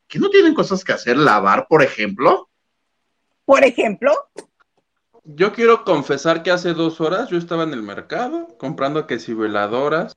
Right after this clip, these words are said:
Speaker 3: o sea, compras de pánico como de Navidad, pero de Día de Muertos.
Speaker 1: Para la ofrenda.
Speaker 3: El último día dije, "El último día se hace".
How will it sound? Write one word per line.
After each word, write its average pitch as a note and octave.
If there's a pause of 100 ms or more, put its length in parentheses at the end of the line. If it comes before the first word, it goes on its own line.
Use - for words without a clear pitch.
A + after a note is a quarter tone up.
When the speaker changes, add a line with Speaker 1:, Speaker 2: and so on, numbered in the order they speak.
(100)
Speaker 3:
o C3+
sea, E3
compras G#3+
de F3+
pánico F#3
como C3+
de B2
Navidad, B2 (140)
pero A#2
de A#2+
Día C3
de C3
Muertos. - (480)
Speaker 1:
Para A2
la A2+
ofrenda. A2+ (580)
Speaker 3:
El C#3+
último E3+
día D3
dije, C#3+
"El D#3
último E3
día A#2+
se G#2
hace". -